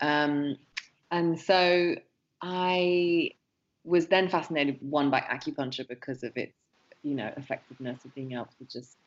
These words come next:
get me to sleep without these, you know, awful nightmares pretty much straight away.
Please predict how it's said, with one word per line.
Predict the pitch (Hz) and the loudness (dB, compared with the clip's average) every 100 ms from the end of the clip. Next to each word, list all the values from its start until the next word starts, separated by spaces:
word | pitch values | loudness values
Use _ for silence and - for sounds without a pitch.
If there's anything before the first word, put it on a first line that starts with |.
| _ | _
get | 139 - | -8 -8
me | 95 110 - | -8 -14 -16
to | |
sleep | - - 123 117 - _ - - | -20 -14 -8 -8 -8 _ -20 -10
without | 135 127 120 - | -6 -4 -4 -4
these, | 120 113 - _ _ | -6 -8 -18 _ _
you | - 135 | -10 -8
know, | 123 | -6
awful | 127 131 | -8 -8
nightmares | 135 - 131 123 123 | -6 -4 -4 -4 -6
pretty | 135 123 | -8 -6
much | 123 - | -6 -8
straight | - 123 | -6 -6
away. | 123 127 160 | -2 0 0